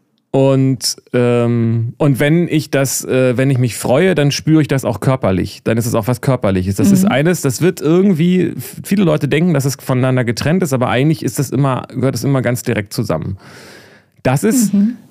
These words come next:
Speaker 1: ähm, so. Und jetzt gibt es doch aber auch diese Ebene, die das, das hat was mit Identifikation zu tun. Wenn ich sage, ich, mein Körper ver-, äh, erlebt Schmerzen,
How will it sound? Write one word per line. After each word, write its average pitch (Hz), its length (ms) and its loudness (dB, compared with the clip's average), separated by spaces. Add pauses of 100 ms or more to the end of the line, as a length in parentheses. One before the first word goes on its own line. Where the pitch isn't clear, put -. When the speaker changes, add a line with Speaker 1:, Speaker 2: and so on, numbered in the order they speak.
Speaker 1:
ähm, 139 520 2 (360)
so. 113 220 0
Und 113 220 -2
jetzt 147 220 -2
gibt 226 180 -2
es 277 100 -4
doch 190 140 -2
aber 151 220 -2
auch 143 160 -2 (460)
diese 143 280 0
Ebene, 170 720 2 (1000)
die 180 720 0 (160)
das, 151 540 -2 (1700)
das 151 120 0
hat 233 160 -2
was 214 140 -2
mit 196 100 0
Identifikation 160 800 2
zu 180 140 -2
tun. 101 440 0
Wenn 131 200 0
ich 151 120 0
sage, 185 640 0
ich, 143 300 -4 (100)
mein 135 240 0
Körper 180 380 0
ver-, 151 280 -2
äh, 87 400 -2
erlebt 143 300 0
Schmerzen, 165 720 0